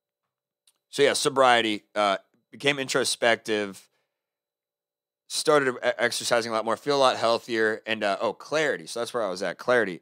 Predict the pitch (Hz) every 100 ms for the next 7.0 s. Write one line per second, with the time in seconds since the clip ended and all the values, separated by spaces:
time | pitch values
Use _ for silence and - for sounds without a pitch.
0 | - 110 117 - 123 - - 196 196 151
1 | 117 139 160 151 135 113 117 107 - 110
2 | 110 101 - _ _ - 139 147 131 110
3 | 127 143 123 104 101 131 147 104 92 -
4 | 104 98 95 82 _ _ 95 98 92 101
5 | 110 113 - 117 101 135 226 - 175 135
6 | 95 - 143 123 92 - - 123 92